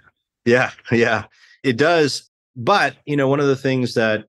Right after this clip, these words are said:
you wanna look for in, you know, your world too is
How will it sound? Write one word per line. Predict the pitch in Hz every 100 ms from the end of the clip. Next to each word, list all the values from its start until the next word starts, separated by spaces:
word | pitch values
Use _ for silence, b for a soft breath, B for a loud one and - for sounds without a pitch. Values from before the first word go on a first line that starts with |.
| _
you | 117
wanna | 117 113
look | 113 -
for | 113 104
in, | 101 98
you | 101
know, | 98
your | 95 131
world | 151 104 95 -
too | 170 156
is | 104 98